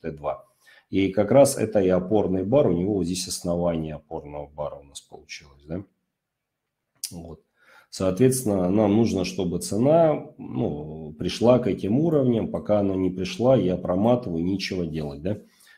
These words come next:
Вот. Здесь, э, цена пришла к нижней точке, коснулась, у нас появилась таким странным образом отрисованная уровень вот здесь вот точки Т два, где-то вот в этой зоне, да, получался.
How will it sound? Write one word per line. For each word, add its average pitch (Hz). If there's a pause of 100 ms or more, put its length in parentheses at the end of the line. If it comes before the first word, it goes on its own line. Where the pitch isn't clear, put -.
(120)
Вот. 73 (340)
Здесь, 113
э, 85
цена 110
пришла 98
к -
нижней 87
точке, 95 (220)
коснулась, 95
у 85
нас 127
появилась 95 (640)
таким -
странным 98
образом 117
отрисованная 92
уровень 92
вот 80
здесь 95
вот 80
точки -
Т 90
два, 76 (180)
где-то 82
вот 76
в 82
этой 82
зоне, 78
да, 92 (600)
получался. 78